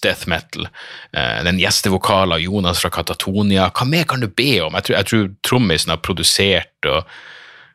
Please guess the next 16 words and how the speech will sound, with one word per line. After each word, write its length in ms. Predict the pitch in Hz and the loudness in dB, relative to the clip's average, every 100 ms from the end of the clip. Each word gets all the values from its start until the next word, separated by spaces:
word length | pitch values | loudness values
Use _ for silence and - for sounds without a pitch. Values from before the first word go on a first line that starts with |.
| _ - | _ -2
og 240 | 87 64 | 0 2
han 160 | 90 107 | 4 4
har 80 | 107 | 2
gjort 200 | 95 85 | 0 0
all 160 | 104 107 | 0 2
jobb. 280 | 107 101 98 | 2 2 -4
Skiva 1300 | 98 98 - - - 110 107 - - 117 - 135 107 | -8 -10 -8 -6 -4 0 0 0 -4 0 4 4 4
er 80 | - | 2
spilt 160 | 104 | 2
inn 160 | 110 95 | 2 2
i 80 | 92 | 2
hans 240 | 90 - | 0 0
studio 320 | 101 92 80 76 | 2 2 2 0
som 80 | 85 | 0
heter 400 | 85 85 80 78 _ - | 0 2 0 -2 _ -10
Fuck 560 | - - 98 - - | -6 0 -2 -2 -10